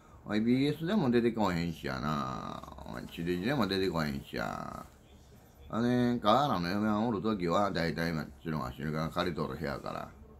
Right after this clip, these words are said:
やるんやけどな。うん。放送な、やるんやけど。ほんで、あとはあれやな。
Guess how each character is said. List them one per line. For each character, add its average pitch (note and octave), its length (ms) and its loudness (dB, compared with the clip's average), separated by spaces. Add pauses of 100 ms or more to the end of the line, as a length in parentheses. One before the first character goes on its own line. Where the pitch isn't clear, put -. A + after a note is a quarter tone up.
(140)
や D2 220 -2
る - 80 -8
ん - 40 -8
や - 140 -12
け - 80 -16
ど - 60 -16
な。 - 280 -14 (1080)
う - 40 -12
ん。 - 180 -14 (1080)
放 D#2+ 140 2
送 D#2+ 180 -2
な、 A2 320 0 (140)
や E2+ 160 0
る D#2+ 100 -2
ん D2 60 -2
や B1 160 -8
け G1+ 60 -8
ど。 - 360 -10 (1000)
ほ A#2 120 -2
ん B2+ 80 0
で、 C3+ 80 0
あ A#2+ 580 0
と G#2 120 -2
は C#2+ 220 2
あ A1+ 40 -4
れ C2+ 80 -4
や A1 140 -4
な。 D#2 300 -2